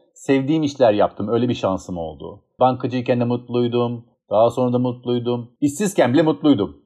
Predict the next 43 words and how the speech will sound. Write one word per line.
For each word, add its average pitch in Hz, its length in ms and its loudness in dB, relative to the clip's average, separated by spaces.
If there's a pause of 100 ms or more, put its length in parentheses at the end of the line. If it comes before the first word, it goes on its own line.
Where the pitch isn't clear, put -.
(280)
O 165 60 2
yüzden 170 440 0 (280)
bence 143 300 4
her 160 160 6
yaşın, 120 580 -2
derler 151 340 6
ya 151 60 2
işte 110 220 -2
her 110 160 4
yaşın 101 260 -4
kendine 101 240 -2
göre 101 160 0
bir 98 60 -2
güzelliği 98 480 0
var. 127 120 4
Sahiden 139 480 2
öyle. 117 500 2
O 131 200 -2
yüzden 156 340 0
benim 151 420 -6 (120)
devamlı 127 600 2 (160)
şansım 143 340 2
da 131 80 6
yaver 95 320 4
gitti. 85 360 -10
Sağlığım 127 460 4
da 113 80 2
yerindeydi. 82 600 -4
Şu 127 180 -2
anda 127 200 0
da 95 200 4 (240)
iyi 95 460 -4
gözüküyor. 104 680 -2
O 160 160 0
yüzden 147 460 0
şu - 160 0
anda 151 180 2
da 135 40 4
mutluyum. 107 480 -4
O 131 120 0
zaman 143 220 2
da 135 60 2
mutluydum. - 440 -8